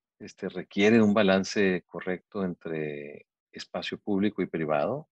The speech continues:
y entre naturaleza y espacio construido. Entonces,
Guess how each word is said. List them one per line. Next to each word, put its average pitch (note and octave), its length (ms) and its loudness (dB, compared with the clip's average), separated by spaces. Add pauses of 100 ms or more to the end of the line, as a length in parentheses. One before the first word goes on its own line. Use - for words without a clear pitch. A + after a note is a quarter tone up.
(100)
y A2 120 0
entre F#2 320 0
naturaleza F2 800 -2
y G2+ 60 0
espacio - 360 -8
construido. A2+ 600 -2 (180)
Entonces, G2+ 400 -8